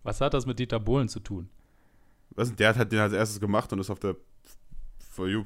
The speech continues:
Speaker 2: halt, also auf dieser
Speaker 1: Okay.
Speaker 2: Startseite halt als erstes
Speaker 1: Ich glaub, die sind
Speaker 2: dabei.
Speaker 1: einfach greedy. Alles, was der macht, okay, das ist jetzt ein Trend, das vermarkten wir jetzt. Los, los, los,
Speaker 2: Ja.
Speaker 1: los geht's.
Speaker 2: Ich glaub, ich glaub auch, ungefähr so. Ich glaub, ungefähr so.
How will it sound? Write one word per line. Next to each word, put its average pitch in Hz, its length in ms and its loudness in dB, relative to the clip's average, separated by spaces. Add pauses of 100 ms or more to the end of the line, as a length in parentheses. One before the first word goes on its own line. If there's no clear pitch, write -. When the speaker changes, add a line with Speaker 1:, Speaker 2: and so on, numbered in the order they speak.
Speaker 2:
halt, 87 160 -2
also 90 140 -2
auf 87 80 -10
dieser 92 180 -10
Speaker 1:
Okay. 104 80 -8
Speaker 2:
Startseite 113 360 -2
halt 87 140 -6
als 80 120 -8
erstes - 220 -8
Speaker 1:
Ich - 40 -10
glaub, 107 140 0
die 117 80 -2
sind 107 100 -2
Speaker 2:
dabei. 110 160 2
Speaker 1:
einfach 110 120 -8
greedy. 104 300 -2
Alles, 110 260 -2
was 107 140 -2
der 104 140 -4
macht, 107 180 -2
okay, 139 320 2
das 117 160 2
ist 117 140 0
jetzt 113 180 0
ein 101 80 -4
Trend, 101 300 0
das 113 160 0
vermarkten 98 560 0
wir 95 100 -4
jetzt. 95 240 -6
Los, 113 220 0
los, 98 180 -6
los, 98 220 0
Speaker 2:
Ja. 95 120 2
Speaker 1:
los 95 180 -6
geht's. - 300 -12
Speaker 2:
Ich - 140 6
glaub, 104 220 0
ich 98 120 -8
glaub 101 160 0
auch, 90 320 0
ungefähr 107 420 0
so. 90 340 -2
Ich 90 80 -8
glaub, 90 180 -4
ungefähr 92 360 -4
so. 87 280 -6